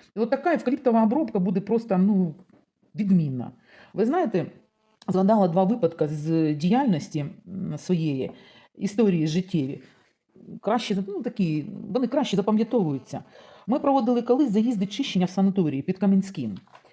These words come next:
І людям з нашої групи готували окрему їжу. І повара,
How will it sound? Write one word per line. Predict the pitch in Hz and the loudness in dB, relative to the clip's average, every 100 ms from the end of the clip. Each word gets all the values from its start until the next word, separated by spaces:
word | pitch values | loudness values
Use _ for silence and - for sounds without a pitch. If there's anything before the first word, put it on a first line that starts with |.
| - - _ _ _ _ | -20 -20 _ _ _ _
І | 196 208 214 214 208 196 190 | -2 0 2 2 2 0 2
людям | 196 349 196 160 | 2 4 2 2
з | 156 | 0
нашої | 180 - 180 | 0 0 2
групи | 196 320 185 147 | 2 2 -2 -2
готували | 170 220 320 269 | -2 0 2 2
окрему | 180 - 240 226 | 2 0 2 2
їжу. | 175 151 127 151 - - - | 2 -2 -6 -10 -16 -20 -16
І | 180 | -10
повара, | 180 208 240 349 403 | -2 2 2 0 -4